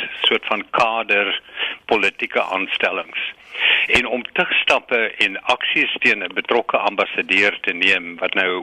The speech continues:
oortree het, is in, in, in die einde van die dag is dit 'n politieke besluit. En as daar nie 'n sterk etiese, <laughs> eh, en 'n sterk en etiese leierskap is nie,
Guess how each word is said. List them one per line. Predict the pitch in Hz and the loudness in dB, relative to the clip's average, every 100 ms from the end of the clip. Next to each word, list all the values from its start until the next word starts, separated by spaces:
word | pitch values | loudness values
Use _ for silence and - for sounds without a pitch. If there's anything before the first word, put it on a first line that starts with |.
| - | -2
oortree | 95 - 131 117 92 | -4 0 0 2 0
het, | 78 - - - - - - | -4 -10 -20 -20 -14 -12 -4
is | - 147 - - 147 | -2 -2 -4 -2 -2
in, | 131 127 - | -2 -8 -2
in, | 127 123 - - - | 0 0 -4 -2 0
in | 123 | 2
die | 110 | 2
einde | 139 165 | 2 -2
van | - 160 | 0 2
die | |
dag | 185 202 - | 4 2 0
is | 110 | -4
dit | 117 101 | -2 -2
'n | - | -2
politieke | 110 95 - - 135 | 0 0 0 0 0
besluit. | 98 92 - 104 - - - - | 0 0 2 0 0 -4 -8 -4
En | - 117 | 0 0
as | 123 | 0
daar | - 175 202 | 0 0 0
nie | 196 | 2
'n | 175 - - | 2 2 0
sterk | - 131 - - - | 2 0 -2 -8 0
etiese, | 131 127 113 - 113 - - - - - | 0 2 0 2 2 2 2 0 0 -2
<laughs> | - - - - - 123 | 0 2 2 0 0 2
eh, | 113 104 | 2 2
en | 117 | 0
'n | 110 107 | 2 0
sterk | - 151 147 | 2 0 2
en | 120 | 0
etiese | 110 131 139 - | 2 2 0 0
leierskap | 95 90 113 123 - 92 - | 2 4 4 2 0 -2 -2
is | 90 - | -4 -2
nie, | 92 92 | 0 0